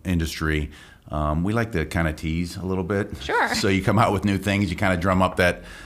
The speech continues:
Speaker 1: that need for
Speaker 2: Mm-hmm.
Speaker 1: that product and, and see where that, uh, that, where that takes you. And, uh, this is one of those products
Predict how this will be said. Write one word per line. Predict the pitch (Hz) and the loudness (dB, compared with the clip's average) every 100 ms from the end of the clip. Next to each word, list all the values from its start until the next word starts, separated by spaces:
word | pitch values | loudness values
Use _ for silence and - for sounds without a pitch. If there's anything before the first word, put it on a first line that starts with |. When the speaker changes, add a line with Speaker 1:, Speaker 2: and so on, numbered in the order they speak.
| - | -10
Speaker 1:
that | - 90 90 | -2 0 2
need | 92 92 101 98 | 2 0 -2 -4
for | - | -2
Speaker 2:
Mm-hmm. | 92 | 0
Speaker 1:
that | 92 90 | 0 0
product | 92 87 92 92 | 2 4 2 2
and, | 85 76 | 0 0
and | 80 | -4
see | 80 95 | -4 -2
where | 87 85 | 0 2
that, | 85 82 82 | 2 0 -2
uh, | 78 69 | -2 2
that, | 82 - - - | 0 -2 -12 -8
where | 85 | -2
that | 80 78 | -2 0
takes | 92 90 - | -2 -2 0
you. | 98 101 - - - - | 0 -2 -8 -20 -20 -12
And, | 80 80 80 78 | -2 0 2 2
uh, | 78 78 78 | 2 2 0
this | 76 92 | -2 -2
is | 87 | -2
one | 82 85 | 0 2
of | |
those | 80 76 | 0 -2
products | 85 78 78 76 | 0 2 0 -4